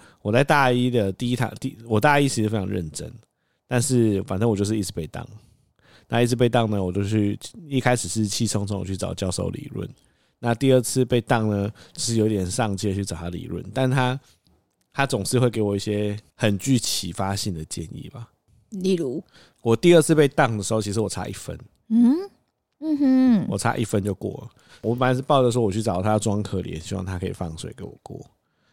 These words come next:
Speaker 1: 但他跟我讲一句说，他今天如果放水给我过了，那我以后回想起这一段回忆啊，我只会觉得很侥幸而已。比如说我就跟你说，哎，好爽，当初教授就一分让我过，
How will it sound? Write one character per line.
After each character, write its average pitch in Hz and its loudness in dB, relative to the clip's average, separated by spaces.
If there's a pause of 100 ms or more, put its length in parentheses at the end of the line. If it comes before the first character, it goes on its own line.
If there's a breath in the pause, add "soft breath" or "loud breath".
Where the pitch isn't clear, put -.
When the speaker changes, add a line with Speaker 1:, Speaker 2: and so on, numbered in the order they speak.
(120)
Speaker 1:
但 160 0
他 170 2
跟 151 0
我 135 0
讲 92 -4
一 85 -8
句 107 -10
说， 107 -4
他 147 -4
今 156 -4
天 151 -2
如 113 -2
果 98 -2
放 101 -2
水 87 -6
给 87 -8
我 80 -4
过 - -8
了， - -16 (600)
那 160 2
我 135 8
以 - 8
后 139 6
回 117 4
想 113 2
起 98 -2
这 113 0
一 98 0
段 98 0 (160)
回 82 -12
忆 87 -4
啊， 71 -10 (460)
我 131 2
只 127 2
会 113 6
觉 113 2
得 104 4
很 98 -4
侥 - -4
幸 95 -4
而 - -18
已。 - -20 (220)
比 120 2
如 113 6
说 135 8
我 - 8
就 120 4
跟 131 4
你 113 4
说， 110 2 (180)
哎， 101 -2
好 90 -2
爽， 95 -4 (120)
当 101 -2
初 101 0 (200)
教 98 -2
授 95 0
就 98 -2
一 - -8
分 95 -6
让 95 -6
我 - -14
过， - -10